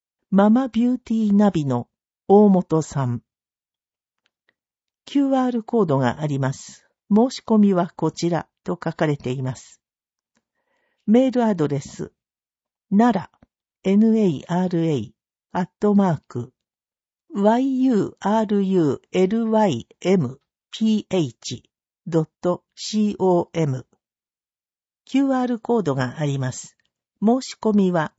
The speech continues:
こちらと書かれています。不動産無料相談会。専門家による土地の有効活用や借地借家、資産税務、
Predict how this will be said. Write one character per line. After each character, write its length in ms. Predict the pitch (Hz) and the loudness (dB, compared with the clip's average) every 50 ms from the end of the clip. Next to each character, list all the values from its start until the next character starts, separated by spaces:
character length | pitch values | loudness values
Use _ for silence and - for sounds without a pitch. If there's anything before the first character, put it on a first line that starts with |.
| _ - | _ -10
こ 160 | - 165 147 | -8 -8 -8
ち 220 | _ - - 170 156 | _ -6 -6 -4 -4
ら 200 | 147 139 - _ _ _ _ _ | -4 -6 -6 _ _ _ _ _
と 120 | - 180 160 | -8 -8 -8
書 200 | - - - 151 | -8 -8 -14 -10
か 140 | - - 147 | -6 -4 -4
れ 100 | 135 127 | -4 -6
て 160 | - - 127 | -8 -10 -8
い 100 | 123 123 | -8 -8
ま 140 | 131 131 - | -8 -10 -12
す。 240 | - - - _ _ _ _ _ _ _ _ _ _ _ _ _ _ _ _ _ _ _ _ _ _ _ _ _ _ _ _ _ _ _ _ _ _ _ _ _ _ _ _ _ _ _ _ _ _ _ _ _ | -16 -20 -20 _ _ _ _ _ _ _ _ _ _ _ _ _ _ _ _ _ _ _ _ _ _ _ _ _ _ _ _ _ _ _ _ _ _ _ _ _ _ _ _ _ _ _ _ _ _ _ _ _
不 220 | _ - 247 247 | _ -2 -2 0
動 200 | 220 311 311 302 | 0 0 -2 -2
産 400 | 247 - - 165 156 156 147 131 - | -2 -2 -2 0 0 0 0 -2 0
無 140 | 196 190 185 | 2 2 2
料 240 | 202 233 240 226 | 4 2 2 2
相 300 | 220 - - 214 214 208 | 0 0 0 2 2 4
談 260 | 190 202 185 165 143 - | 2 2 0 0 -2 -4
会。 340 | - 147 131 117 113 - _ _ _ _ _ _ _ _ _ _ _ _ _ | -4 -4 -4 -4 -6 -10 _ _ _ _ _ _ _ _ _ _ _ _ _
専 320 | _ - - - 277 277 285 | _ -10 -4 -2 0 2 4
門 240 | 277 277 269 262 | 4 6 6 4
家 180 | 247 - 240 233 | 2 2 0 4
に 180 | 220 220 220 208 | 4 6 6 4
よ 100 | 185 185 | 4 2
る 220 | 180 170 165 - | 2 0 -2 -2
土 180 | - - 208 - | -2 -4 -4 -4
地 180 | - - 254 | -2 2 4
の 200 | 254 254 247 - | 6 6 6 4
有 220 | - 202 254 277 - | 4 2 0 0 -2
効 280 | - - 269 262 247 | 0 0 0 0 0
活 340 | - 269 247 - - - 175 | 0 -4 -6 -6 -4 -4 -2
用 280 | 165 151 147 143 139 139 | 0 0 0 0 0 -2
や 220 | 151 135 131 - _ _ _ _ _ - | -2 -4 -6 -8 _ _ _ _ _ -16
借 240 | - - 208 202 - - - - | -6 -2 -2 -2 -4 -6 -14 -6
地 220 | - 262 - - | -4 -4 -4 -4
借 320 | - - - - 185 - _ _ - | -6 -10 -4 -4 -4 -4 _ _ -6
家、 200 | - 185 - - _ _ _ _ _ _ _ _ _ | -2 -2 -2 -4 _ _ _ _ _ _ _ _ _
資 260 | _ - - - 240 214 | _ -12 -4 -2 -2 -2
産 340 | - - 269 269 262 254 | 0 0 2 4 4 4
税 280 | 226 - 220 214 196 165 | 2 4 2 2 4 2
務、 240 | 151 139 123 113 | 0 0 -4 -4